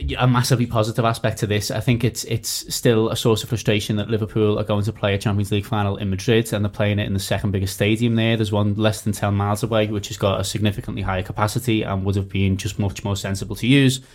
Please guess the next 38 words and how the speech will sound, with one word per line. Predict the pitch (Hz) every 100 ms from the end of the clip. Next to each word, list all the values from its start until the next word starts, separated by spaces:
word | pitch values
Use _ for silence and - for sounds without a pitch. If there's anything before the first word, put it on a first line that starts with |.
| - -
There | 110
are | 98
obviously, | 98 98 101 95
you | 95 101
know, | 98
politically | 95 - 104 101 110
motivated | 107 101 107 104 107
reasons | 104 101 107 98
why, | 98
for | 95
example, | 104 104 98 104
a | 98
new | 98
ground | 98 98 98 95
built | 98 95
by | 98
Chinese | 98 98 98 101
ownership | 147 139 143 127
for |
Atletico | 123 113 117 110
Madrid | 110 131 123
might | 104
be | 104
given | 101 98
a |
final, | 98 104 104 98
et | 98
cetera, | 101 -
et | 98
cetera. | 113 - 110 107 - - - -
Um, | 113 113 113 123 -
but | 147 110 - - _ _ _ _ _
the | 123
photos | - 135 143 131
of | 131
it | 123
look | -
great. | 104 95 -